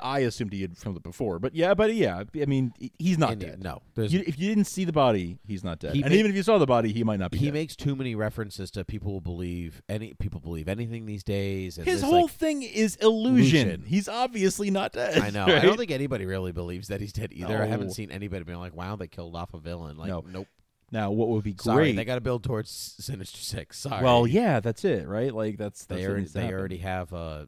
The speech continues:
Speaker 2: they have, they already have fully fledged Mysterio and Vulture.
Speaker 1: And Vulture.
Speaker 2: They have a, a semi-fledged Shocker.
Speaker 1: Yeah.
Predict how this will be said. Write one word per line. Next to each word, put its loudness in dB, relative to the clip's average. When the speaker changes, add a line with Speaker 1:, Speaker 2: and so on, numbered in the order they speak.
Speaker 2:
they -10
have, -8
they -6
already -2
have -4
fully -4
fledged -8
Mysterio -6
and -12
Vulture. -10
Speaker 1:
And -6
Vulture. -6
Speaker 2:
They -6
have -8
a, -8
a -18
semi-fledged -10
Shocker. -8
Speaker 1:
Yeah. -2